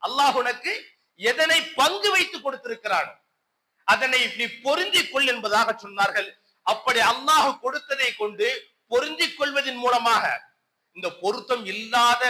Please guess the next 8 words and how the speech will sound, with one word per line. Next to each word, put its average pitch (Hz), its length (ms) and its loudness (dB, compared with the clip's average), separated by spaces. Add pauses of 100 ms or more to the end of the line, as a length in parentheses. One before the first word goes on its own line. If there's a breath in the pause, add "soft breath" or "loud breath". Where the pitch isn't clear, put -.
(160)
காரணத்திற்காகத்தான் 220 960 0
நம்முடைய 190 280 -8 (100)
கண்களும் 226 480 -6
சிந்தனையும் 226 560 -10 (320)
அடுத்தவர்கள் 247 540 -4
பக்கம் 233 320 -16
தேடுது 170 300 -10
இல்லையா? 208 280 -2